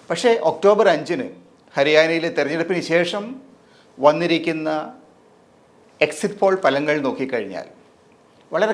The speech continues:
കൃത്യമായിട്ട് ഈ രണ്ട് ഫലങ്ങളും സൂചിപ്പിക്കുന്നത്, ഇന്ത്യയിലെ മിക്കവാറും എല്ലാ ദേശീയ പത്രങ്ങളും നടത്തിയ സർവേകൾ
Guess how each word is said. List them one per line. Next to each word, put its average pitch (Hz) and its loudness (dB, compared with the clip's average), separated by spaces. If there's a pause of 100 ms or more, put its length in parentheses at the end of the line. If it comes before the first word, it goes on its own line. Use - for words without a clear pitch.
കൃത്യമായിട്ട് 220 4
ഈ 196 4
രണ്ട് 170 -4
ഫലങ്ങളും 156 -2
സൂചിപ്പിക്കുന്നത്, 135 -8 (760)
ഇന്ത്യയിലെ 165 4
മിക്കവാറും 175 2
എല്ലാ 190 4 (160)
ദേശീയ 170 -4
പത്രങ്ങളും 151 -2
നടത്തിയ 143 0 (300)
സർവേകൾ 143 2